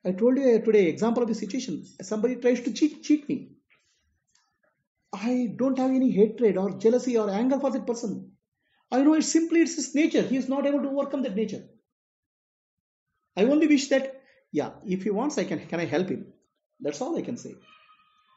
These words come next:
The change has to happen from within.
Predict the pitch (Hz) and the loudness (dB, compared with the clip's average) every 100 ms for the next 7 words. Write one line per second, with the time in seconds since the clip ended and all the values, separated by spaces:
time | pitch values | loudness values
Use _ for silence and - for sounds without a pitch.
0 | _ _ _ _ _ - 151 - - 247 | _ _ _ _ _ -6 -6 -4 0 0
1 | 277 226 214 202 - - - - 160 185 | 2 0 -2 -6 -10 -18 -14 -8 -6 -4
2 | 208 190 180 143 202 165 - | -4 -4 -4 -2 0 0 -2